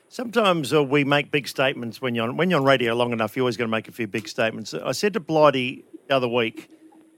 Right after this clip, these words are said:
Cameron Green, I, I feel when you can bowl one forty and you can hit the ball out of the park and you look so technically correct, I think he could be Australia's best all-rounder since Keith Miller. Now, obviously, we never saw Keith Miller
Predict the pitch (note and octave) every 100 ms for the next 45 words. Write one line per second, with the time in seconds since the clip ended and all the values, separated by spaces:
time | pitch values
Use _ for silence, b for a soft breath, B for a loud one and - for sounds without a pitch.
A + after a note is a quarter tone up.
0 | - F3 F#3+ E3 C#3 C#3 B2+ C#3 - D3+
1 | - - D3+ A#2+ C3 - - _ _ D3
2 | C#3+ B2+ A#2+ D#3 F3+ E3 D3 - D3+ C#3+
3 | B2+ B2 B2 A2+ D3 G#2 C3 B2+ A#2 G#2+
4 | - C3+ C3+ B2+ A#2+ C3 - C#3 A#2+ -
5 | - E3+ D#3 C#3 B2+ - C3+ C#3 D3 F3
6 | A#3 F#3+ C#3+ C3 D3 C3+ C3+ - - D3
7 | B2+ - C3+ - C3+ C3 C3 B2+ A2+ C3+
8 | - C#3 A2+ C#3 C#3 A#2 A#2+ G#2 b b
9 | b D3+ C#3 C#3 C3+ C3+ C3+ A#2 - B2+
10 | G#2+ C3+ - C3+ B2 A#2